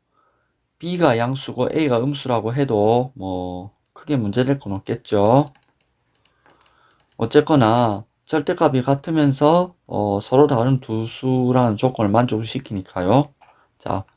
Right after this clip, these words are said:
그다음에 삼 번 우리 한번 볼까요? 삼 번도 우리 수직선 위에 직접 수를 나열해 볼까요? 자, 지금 수를 쭉 나열해 봅니다. 자, 그래 어려운 문제 아니지만 한번 우리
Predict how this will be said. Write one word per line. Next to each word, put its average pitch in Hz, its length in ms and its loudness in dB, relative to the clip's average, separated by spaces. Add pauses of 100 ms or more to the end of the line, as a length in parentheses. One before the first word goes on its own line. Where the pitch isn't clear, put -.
(200)
그다음에 143 240 2
삼 143 200 -4
번 170 160 -2
우리 120 120 -4
한번 107 240 -8
볼까요? 107 540 -4
삼 117 220 -8
번도 131 260 0
우리 113 320 0
수직선 143 460 -2
위에 113 340 0
직접 - 300 -10
수를 113 240 -6
나열해 117 320 2
볼까요? 110 720 2 (1080)
자, 98 120 -12
지금 107 720 -2 (140)
수를 110 540 -2
쭉 104 440 -2
나열해 107 300 0
봅니다. 107 800 2 (1200)
자, - 120 -16
그래 147 160 -2
어려운 165 340 4
문제 131 280 2
아니지만 110 800 2
한번 107 460 -2
우리 101 580 -2